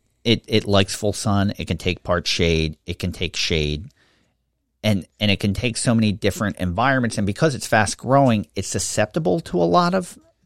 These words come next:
things. It's susceptible to mildews, leaf spots, canker, wilt, um, and also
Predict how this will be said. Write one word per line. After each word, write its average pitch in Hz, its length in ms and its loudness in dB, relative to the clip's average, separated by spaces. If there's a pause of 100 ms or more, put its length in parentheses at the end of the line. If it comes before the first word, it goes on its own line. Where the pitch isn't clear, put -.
things. 180 400 -2
It's - 200 -6
susceptible 113 680 2
to 95 300 0
mildews, 98 680 2 (120)
leaf 101 260 -4
spots, - 560 -6
canker, 98 600 -4 (440)
wilt, 110 460 2 (160)
um, 85 460 0 (600)
and 98 140 0
also 98 600 2